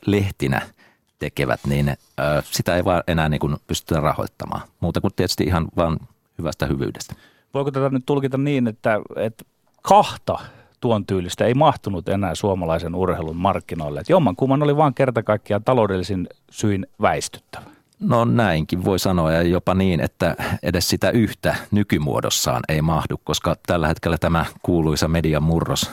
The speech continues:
Speaker 1: sana on kyllä sellainen, jota vält-, yli-, yritän välttää käyttää, mutta tämä muutos, ö, median kuluttamisessa, kulutustottumuksissa,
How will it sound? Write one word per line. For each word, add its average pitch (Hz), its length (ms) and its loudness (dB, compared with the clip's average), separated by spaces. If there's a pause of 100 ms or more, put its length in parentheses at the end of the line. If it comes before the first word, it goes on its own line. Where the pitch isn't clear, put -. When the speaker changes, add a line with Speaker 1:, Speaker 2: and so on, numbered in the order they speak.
Speaker 1:
sana 71 280 0
on 69 160 -2 (200)
kyllä 71 140 0
sellainen, 71 320 0
jota 69 300 -2 (140)
vält-, - 340 -8
yli-, 107 240 2
yritän 117 340 2
välttää 80 440 0
käyttää, 78 420 0
mutta 76 300 -2
tämä 92 280 0
muutos, 95 480 0 (440)
ö, 76 240 2 (760)
median 82 460 2 (120)
kuluttamisessa, 80 1000 0 (480)
kulutustottumuksissa, 76 1200 -2